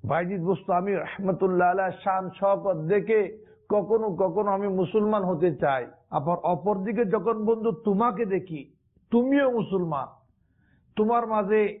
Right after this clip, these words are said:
এর বাইজিদ বুস্তামি রাহমাতুল্লাহ আলাইহির যেই কর্মকাণ্ড, যেই কর্মজীবন, যেই ইসলামের যেই উন্নত জীবন,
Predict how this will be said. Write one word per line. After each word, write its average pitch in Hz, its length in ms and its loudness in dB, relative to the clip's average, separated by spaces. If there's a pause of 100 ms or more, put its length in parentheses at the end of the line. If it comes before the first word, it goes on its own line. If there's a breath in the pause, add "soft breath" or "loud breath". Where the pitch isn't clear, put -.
এর 214 340 2 (880)
বাইজিদ 165 400 -2
বুস্তামি 185 460 -2
রাহমাতুল্লাহ 180 720 0
আলাইহির 180 360 0 (400 soft breath)
যেই 180 300 4
কর্মকাণ্ড, 180 1080 0
যেই 165 440 2
কর্মজীবন, 170 880 0
যেই 180 200 2
ইসলামের 170 680 -2
যেই 180 340 2 (300 loud breath)
উন্নত 190 500 2
জীবন, 170 520 0